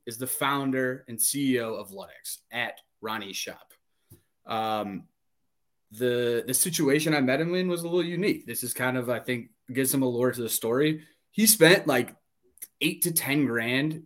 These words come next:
in cash in a matter of a couple of minutes, just pointing at,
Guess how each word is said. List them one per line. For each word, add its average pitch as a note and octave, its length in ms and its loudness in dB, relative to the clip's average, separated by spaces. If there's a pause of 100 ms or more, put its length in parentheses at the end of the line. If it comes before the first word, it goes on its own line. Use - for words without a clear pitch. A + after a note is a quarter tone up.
in B2 160 0
cash - 600 -4 (540)
in C#3 100 4
a C#3+ 40 4
matter C3+ 300 6
of C#3+ 80 6
a C#3 60 2
couple D3 240 0
of D3 80 6
minutes, A#2 240 2
just D3 180 -2
pointing D#3 460 4
at, G#2 240 -8